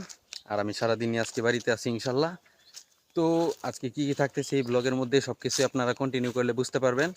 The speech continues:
আর এখন আমি আছি আমাদের যেই পর-, সুপরিচিত যে ট্যাগটা আছে সেটার মধ্যে। তো আজকে হলো এপ্রিলের পঁচিশ তারিখ, শুক্রবার। আমি এখন মসজিদ থেকে নামাজ পড়িয়া বাড়িতে আইসা, মানে, দু-, দুপুরের খাবার খাইয়া এখন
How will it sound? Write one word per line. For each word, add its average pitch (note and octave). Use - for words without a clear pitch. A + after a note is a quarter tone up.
আর G#2+
এখন B2
আমি A#2+
আছি A#2
আমাদের A2+
যেই A2+
পর-, B2+
সুপরিচিত C3+
যে A2+
ট্যাগটা B2+
আছে A#2+
সেটার A#2+
মধ্যে। B2
তো A#2
আজকে C3
হলো C3+
এপ্রিলের B2
পঁচিশ D#3
তারিখ, C#3+
শুক্রবার। B2+
আমি G#2+
এখন A#2+
মসজিদ A2+
থেকে B2
নামাজ A#2+
পড়িয়া A#2
বাড়িতে A#2+
আইসা, A2+
মানে, G#2
দু-, A#2
দুপুরের A2+
খাবার A2+
খাইয়া B2
এখন A2